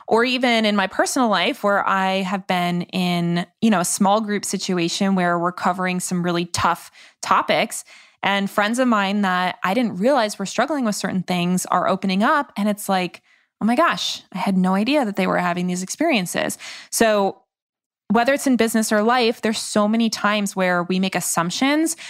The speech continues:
about what other people's life is like, and then we compare it to the experience of life that we're having.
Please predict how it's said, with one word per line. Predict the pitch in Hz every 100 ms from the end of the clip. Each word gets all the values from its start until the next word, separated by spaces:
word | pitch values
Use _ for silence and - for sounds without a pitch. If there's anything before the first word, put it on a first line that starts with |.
| - -
about | 202 196 180
what | 185 196
other | 202
people's | 202 202 185 180
life | 170 160 175 -
is | 170 175
like, | 165 220 - - 196
and | 190
then | 175
we | 180
compare | 180 196 185 247 285
it | -
to | - 196 175 196 -
the |
experience | 190 - 202 190 185
of |
life | 175 170 -
that | -
we're | 359
having. | 392 240 208 202 202